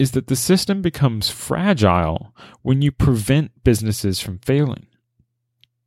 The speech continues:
Only by allowing the weak and poorly managed businesses to fail can we truly have stronger businesses arise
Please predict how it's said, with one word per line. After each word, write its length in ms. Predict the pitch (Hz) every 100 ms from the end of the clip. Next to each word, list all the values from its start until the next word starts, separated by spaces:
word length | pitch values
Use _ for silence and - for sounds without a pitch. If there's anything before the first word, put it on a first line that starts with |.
| _ _ - - - -
Only 360 | 139 160 208 233
by 160 | 208
allowing 520 | 190 156 127 127 143
the 80 | 131
weak 360 | 95 110 139 -
and 120 | 135
poorly 380 | - 123 131 120
managed 400 | 110 104 98 -
businesses 460 | 110 98 98 104 -
to 80 |
fail 400 | - - 156 95
can 220 | 95 123 117
we 100 | 113
truly 380 | - 160 156 135
have 240 | 127 110
stronger 540 | - - 120 143 185 160
businesses 560 | 110 98 101 - 95
arise 540 | 90 90 80 82 90